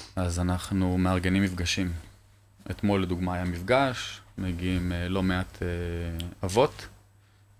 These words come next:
אה, פרודים וגרושים, ושם למעשה זה סוג של מעגל גברים, שבו אנחנו פותחים כל אחד את הסיפור, ואנחנו, אה,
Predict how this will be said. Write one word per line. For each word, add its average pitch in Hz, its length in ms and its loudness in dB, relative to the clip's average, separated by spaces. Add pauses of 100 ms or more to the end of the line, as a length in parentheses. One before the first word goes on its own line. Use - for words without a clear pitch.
(180)
אה, 87 240 -2 (160)
פרודים 117 520 4 (420)
וגרושים, 87 600 -4 (1120)
ושם 135 260 6
למעשה 139 400 6
זה 117 80 0
סוג 120 120 0
של - 120 -2
מעגל 113 320 8
גברים, 107 320 2
שבו 98 280 2
אנחנו 98 260 2
פותחים 101 320 -2
כל 101 200 0
אחד 98 160 -4
את - 80 -6
הסיפור, 117 600 2
ואנחנו, 90 680 -2
אה, 87 440 -4